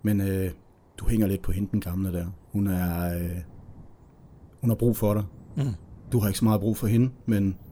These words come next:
Speaker 1: men du kan mærke, at du, du føler, at du vil svigte hende, hvis du forlod hende nu.
Speaker 2: Ja, okay.
Speaker 1: Således så holder du ud, og du, øh,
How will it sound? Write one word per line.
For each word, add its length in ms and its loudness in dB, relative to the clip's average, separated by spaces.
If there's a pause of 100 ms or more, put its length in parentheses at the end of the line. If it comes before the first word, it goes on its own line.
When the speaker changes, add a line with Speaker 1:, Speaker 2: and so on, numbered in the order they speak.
(760)
Speaker 1:
men 120 0
du 80 0
kan 100 0
mærke, 340 0
at 260 -6
du, 220 0
du 80 2
føler, 360 2
at 100 -2
du 100 0
vil 100 0
svigte 320 -2
hende, 140 -4
hvis 400 -8 (440)
du 80 0
forlod 340 -2
hende 180 -4
nu. 140 -2 (400)
Speaker 2:
Ja, 120 0 (260)
okay. 280 0 (300)
Speaker 1:
Således 380 8
så 120 8
holder 280 8
du 260 2
ud, 320 8
og 220 -2
du, 400 -2
øh, 380 -6